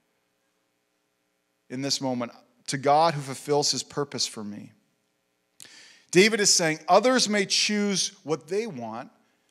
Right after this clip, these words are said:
but right now I hear what you guys are saying, but I am crying out to the, to God Most High." And when he says God Most High, he doesn't mean, "I cry out to God who is most powerful." That's what, Most High doesn't mean most powerful.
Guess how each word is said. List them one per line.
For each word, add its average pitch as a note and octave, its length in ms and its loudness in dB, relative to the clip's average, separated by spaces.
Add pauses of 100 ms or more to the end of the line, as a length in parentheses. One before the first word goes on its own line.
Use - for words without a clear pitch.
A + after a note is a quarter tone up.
(160)
but E3 200 0
right A#3 200 0
now G3 200 -2
I D#3 80 2
hear A#3+ 220 -6
what B3 100 -6
you G#3 100 -6
guys G3 240 0
are E3+ 80 -8
saying, G#3+ 520 -2 (380)
but D#3 260 0
I G#3+ 400 4
am E3+ 120 -2
crying E3+ 440 -8
out D3+ 260 -4
to D#3 100 -8
the, C3+ 160 -4 (240)
to E3 100 -6
God D#3 540 -2
Most D3 480 -6
High." A2 340 -12 (440)
And F#3+ 140 -2
when A3+ 160 0
he G3 160 -4
says C4 300 2
God G3 320 0
Most F#3+ 460 2
High, C3 320 -2
he F#3 160 -6
doesn't A#3 520 2
mean, F3 640 0 (200)
"I F3+ 140 4
cry G#3 340 -2
out G#3+ 160 -4
to F#3 80 -10
God F3+ 380 0
who E3+ 120 -6
is C#3+ 120 -8
most D#3 360 -10
powerful." F#3+ 540 0
That's D3+ 180 -4
what, F3+ 160 -10
Most F3+ 320 -2
High F#3 120 0
doesn't D#3+ 240 -6
mean D3+ 120 -6
most C#3 200 -6
powerful. D#3 540 -2